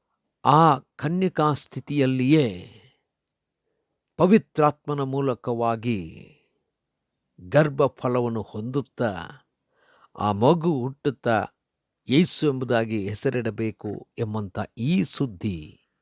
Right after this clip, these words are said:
ಈ ಸುವಾರ್ತೆ, ಈ ಮಾತನ್ನು ಕೇಳಿದಾಗ ಸಂತೋಷ ಇದ್ದರೂ, ದುಃಖ ಇದ್ದರೂ, ಆತಂಕ ಇದ್ದರೂ, ಮರಿಯಳು ನಂಬಿಕೆಯಿಂದ ಈ ಒಂದು ಜವಾಬ್ದಾರಿಯನ್ನು ಹೊತ್ತಳು ಎಂಬುದಾಗಿ ನಾವು ನೋಡ್ತೇವೆ.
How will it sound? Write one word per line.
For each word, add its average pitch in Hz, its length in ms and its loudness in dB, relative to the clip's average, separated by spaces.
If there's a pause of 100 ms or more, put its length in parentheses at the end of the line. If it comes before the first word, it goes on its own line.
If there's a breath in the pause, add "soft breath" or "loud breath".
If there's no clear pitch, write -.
(180)
ಈ 165 180 2
ಸುವಾರ್ತೆ, 117 960 -2 (640 soft breath)
ಈ 196 140 8
ಮಾತನ್ನು 127 720 0 (200)
ಕೇಳಿದಾಗ 104 680 -2 (1000)
ಸಂತೋಷ 127 600 2
ಇದ್ದರೂ, 135 680 0 (540)
ದುಃಖ 143 280 -4 (140)
ಇದ್ದರೂ, 123 540 2 (100)
ಆತಂಕ 135 480 2 (140)
ಇದ್ದರೂ, 110 720 2 (580 soft breath)
ಮರಿಯಳು 120 720 6 (100)
ನಂಬಿಕೆಯಿಂದ 127 960 -2 (560)
ಈ 160 160 0
ಒಂದು 139 320 0
ಜವಾಬ್ದಾರಿಯನ್ನು 107 960 0
ಹೊತ್ತಳು 127 520 -4
ಎಂಬುದಾಗಿ 101 460 -6
ನಾವು 92 220 -10
ನೋಡ್ತೇವೆ. - 600 -16